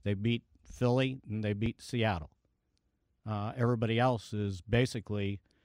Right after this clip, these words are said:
either five hundred. Well, I don't even know if they're five hundred. They, they probably all have losing records. Uh, but the majority of the,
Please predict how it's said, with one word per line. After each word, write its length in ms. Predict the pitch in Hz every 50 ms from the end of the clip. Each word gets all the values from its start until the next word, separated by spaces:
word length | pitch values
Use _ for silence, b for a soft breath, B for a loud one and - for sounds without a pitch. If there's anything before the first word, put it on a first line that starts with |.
| _ _ _ -
either 240 | 120 117 107 104
five 340 | 95 - - 120 117 113 101
hundred. 480 | 98 117 120 117 120 117 107 107 110 -
Well, 80 | 104 107
I 120 | 123 147
don't 160 | 160 165 131
even 180 | 117 107 107 107
know 80 | 110 113
if 100 | 107 -
they're 120 | - 104
five 320 | - - 117 107 113 95
hundred. 400 | 98 123 143 165 151 85 78 78 -
They, 180 | - 95 110 87 85 104 - -
they 160 | 123 110 107 - _ _
probably 320 | - 120 123 131 127 117 113
all 180 | 117 123 120 120
have 180 | 123 127 110 107
losing 400 | 107 117 127 117 113 107 104 104
records. 480 | 117 131 160 - - 65 64 - - _ _ _ _ _ _ _ _ _ _ _ _ _ _ -
Uh, 340 | 104 101 101 101 101 98
but 220 | 98 95 98 117 113 - _ _
the 100 | 117 107
majority 920 | 107 107 90 95 104 127 127 131 135 131 131 131 123 120 120 117 113 120
of 200 | 110 113 107 113
the, 100 | 104